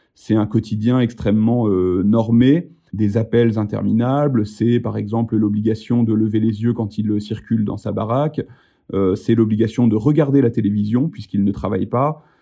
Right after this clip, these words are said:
et c'est par exemple encore, euh, un réveil par heure chaque nuit. Il est réveillé toutes les heures la nuit. Donc ça, c'est son quotidien et qui maintenant a un peu changé puisque, euh, puisqu'on le sait, il est d'une part malade,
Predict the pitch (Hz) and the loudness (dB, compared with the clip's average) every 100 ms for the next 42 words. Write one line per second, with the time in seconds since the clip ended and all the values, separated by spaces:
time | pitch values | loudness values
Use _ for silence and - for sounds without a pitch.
0 | _ - 113 - 127 131 110 107 113 117 | _ -2 -2 2 2 2 0 0 0 0
1 | 120 113 120 127 139 127 104 104 - 123 | 0 0 2 2 2 2 2 0 0 2
2 | 131 127 120 127 123 110 110 120 139 131 | 4 4 4 2 2 0 2 2 2 0
3 | 104 - - 110 117 110 - - - 101 | -6 -10 -2 0 4 2 0 -10 -4 -2
4 | 107 113 120 123 123 117 120 104 107 104 | 0 0 0 0 0 2 2 2 0 0
5 | 101 - _ _ _ _ 113 117 131 131 | -4 -10 _ _ _ _ -4 2 2 2
6 | 120 113 113 107 104 131 151 135 110 107 | -2 0 0 0 2 4 4 4 2 0
7 | 127 127 131 110 104 117 113 104 107 139 | 0 2 2 0 -2 -4 -2 -2 2 2
8 | 139 104 - 117 107 95 107 - _ _ | 2 -6 -2 2 2 0 -2 -8 _ _
9 | 110 104 120 113 - 113 104 117 110 117 | -8 -2 -2 0 2 2 2 2 4 6
10 | 110 107 117 117 117 120 107 107 110 160 | 4 2 2 2 2 2 2 0 0 0
11 | 123 | -2